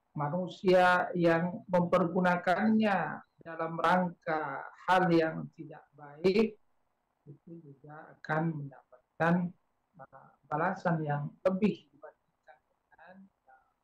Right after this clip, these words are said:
masa-masa atau waktu yang lain. Dan ini yang pertama. Bulan Ramadan, uh, bulan, uh, Dzulqa'dah merupakan bagian dari bulan haram, bahkan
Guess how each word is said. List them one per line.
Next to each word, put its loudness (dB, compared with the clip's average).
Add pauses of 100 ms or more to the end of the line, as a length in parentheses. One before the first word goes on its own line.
(180)
masa-masa -20
atau -20
waktu -10
yang -20
lain. -20 (1160)
Dan -10
ini 4
yang 6
pertama. 2 (800)
Bulan 2
Ramadan, 4 (440)
uh, -14 (160)
bulan, 4 (160)
uh, -4
Dzulqa'dah 2 (920)
merupakan 0 (160)
bagian 4 (400)
dari -18
bulan 0
haram, 4
bahkan -2